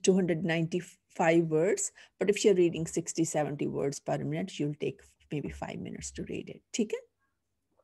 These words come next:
So grammar point. Prefix be means without. Read the words, meanings, and the sentences.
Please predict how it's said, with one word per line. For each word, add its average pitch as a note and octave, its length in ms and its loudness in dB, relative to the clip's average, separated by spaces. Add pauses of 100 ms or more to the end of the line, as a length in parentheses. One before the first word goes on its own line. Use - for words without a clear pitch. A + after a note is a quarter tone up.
(920)
So G3 340 8
grammar D#3+ 400 4
point. - 500 -10 (920)
Prefix G3+ 560 4
be E3+ 720 6
means E3+ 380 2
without. D3+ 680 -2 (1120)
Read G3+ 260 8
the B3 100 4
words, F#3 400 2
meanings, D#3+ 480 0
and C#3+ 200 -4
the - 60 -12
sentences. - 840 -6